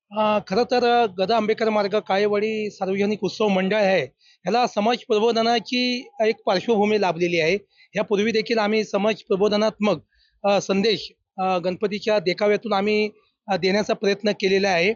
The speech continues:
अ, ह्या वर्षी, अ, आज जो आपल्याला मु-, मुख्य भेडसावणारा प्रश्न आहे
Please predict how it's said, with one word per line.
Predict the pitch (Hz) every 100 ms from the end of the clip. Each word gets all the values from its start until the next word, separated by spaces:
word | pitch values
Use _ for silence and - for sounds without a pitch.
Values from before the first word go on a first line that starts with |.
| - _ _ _
अ, | 208 208 214
ह्या | 196 202
वर्षी, | 247 226 254 254 254 254 285 _
अ, | - 202 202 202 196 -
आज | 185
जो | 196 175 226
आपल्याला | 208 160 175 208 220 220
मु-, | - 196 196
मुख्य | 190 - 240
भेडसावणारा | 156 165 226 214 220
प्रश्न | 208 202 190
आहे | 214 190 185